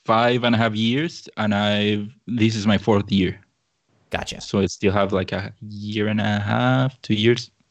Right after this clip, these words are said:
Speaker 1: two years,
Speaker 2: Okay.
Speaker 1: yeah.
Speaker 2: Good stuff.
Speaker 1: Yeah.
Speaker 2: Good stuff.
Speaker 1: Yeah, it's going well.
Speaker 2: Uh, but wh-, how did you decide upon electrical engineering?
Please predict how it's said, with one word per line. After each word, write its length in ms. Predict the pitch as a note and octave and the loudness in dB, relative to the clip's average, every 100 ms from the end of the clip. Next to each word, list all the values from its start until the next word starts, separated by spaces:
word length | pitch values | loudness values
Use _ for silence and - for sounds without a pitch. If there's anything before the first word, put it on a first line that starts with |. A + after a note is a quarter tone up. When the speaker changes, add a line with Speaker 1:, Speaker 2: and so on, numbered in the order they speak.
| _ _ _ | _ _ _
Speaker 1:
two 120 | - G#2 | -4 -2
years, 260 | G2 - | -2 -4
Speaker 2:
Okay. 140 | - - | -8 -8
Speaker 1:
yeah. 40 | - _ _ _ _ _ _ _ - | -20 _ _ _ _ _ _ _ -20
Speaker 2:
Good 100 | - | -16
stuff. 180 | - B2+ | -4 2
Speaker 1:
Yeah. 180 | G#2+ G#2+ _ _ _ _ | 2 0 _ _ _ _
Speaker 2:
Good 100 | D#3 | -18
stuff. 300 | - C#3 D3+ _ _ _ _ | -8 -8 -8 _ _ _ _
Speaker 1:
Yeah, 100 | - B3 _ _ _ - | -4 -4 _ _ _ -8
it's 160 | A2+ | -4
going 220 | - A#2+ | 4 6
well. 220 | B2+ B2+ A#2+ | 6 4 0
Speaker 2:
Uh, 80 | - _ _ _ _ _ _ _ | -12 _ _ _ _ _ _ _
but 220 | C#3+ A2+ - - - _ _ _ - | -8 -8 -8 -20 -20 _ _ _ -14
wh-, 100 | - _ _ _ _ _ - | -14 _ _ _ _ _ -6
how 120 | A#3 | -4
did 180 | A#3+ G3+ | -4 -4
you 760 | F#3+ G3+ G3 D#3 A#2 A#2 G#2+ - - | -2 -2 -2 -4 -8 -10 -10 -10 -4
decide 640 | - - D3 C#3 D3 C3 | -2 0 -2 0 0 0
upon 720 | - G#2+ C3 A2+ A2 G#2+ G#2 - | -2 -2 -2 0 0 0 -2 -2
electrical 560 | A2 G#2+ - A2+ A2 - | -4 -4 -4 -6 -4 -4
engineering? 920 | G2 G2 F#2+ - G#2 F#2+ D2+ E2+ F#2+ | -2 -4 -2 -2 -2 -4 -4 -6 -10